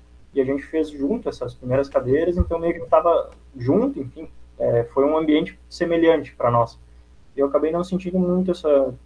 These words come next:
essa diferença em relação ao estudo. Claro que é uma questão de logística, né? O campus é, cada aula é num bloco, embora tenha o centro, né? Então isso mudou um pouquinho, eu não conhecia a cidade ainda, mas em termos de ensino eu não senti tanta,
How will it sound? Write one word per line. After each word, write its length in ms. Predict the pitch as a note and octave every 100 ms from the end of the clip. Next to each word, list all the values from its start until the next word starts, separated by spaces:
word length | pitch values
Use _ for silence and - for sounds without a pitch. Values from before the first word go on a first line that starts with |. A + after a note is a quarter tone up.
| -
essa 240 | B2+ C3
diferença 500 | C3 - C3 B2+ B2+
em 80 | A#2+
relação 400 | A#2+ A#2 A#2 B2
ao 80 | B2
estudo. 320 | A#2+ - A#2+ A#2+ - - - - -
Claro 200 | E3 A3
que 60 |
é 20 | G#3
uma 140 | F#3+
questão 320 | F3+ - D#3
de 320 | D#3 C#3 B2 A#2 - - -
logística, 560 | C3+ A#2+ A#2+ F#3 -
né? 200 | A#2 A2+ - -
O 40 | -
campus 360 | B2 D3 C3 A#2
é, 180 | G#2+ G#2+ - -
cada 220 | - B2 B2+
aula 220 | C3 C#3
é 20 |
num 140 | B2
bloco, 640 | A#2+ A2+ D#3 D3 - A#2+ A2+ - - -
embora 320 | B2+ A#2 B2+
tenha 160 | C3 C3+
o 20 |
centro, 420 | - C3 D#3+ -
né? 140 | A#2+ A#2+
Então 260 | A#2+ B2+ C3
isso 260 | C#3 -
mudou 260 | E3+ E3 D#3
um 40 |
pouquinho, 480 | - E3 - C#3+ A#2+
eu 80 | A#2
não 100 | B2
conhecia 360 | C3 A#2+ -
a 20 | C#3
cidade 420 | C3 A#2+ C3+ B2
ainda, 140 | B2 - - - - - - - - - -
mas 520 | C3+ B2+ C3 B2+ B2
em 80 | C3+
termos 320 | C3+ D#3+ D3+
de 80 | F3+
ensino 360 | F#3+ - F3+
eu 40 | F#3
não 160 | F#3
senti 300 | F#3 F#3 F#3
tanta, 500 | E3+ E3+ E3 D#3+ D3+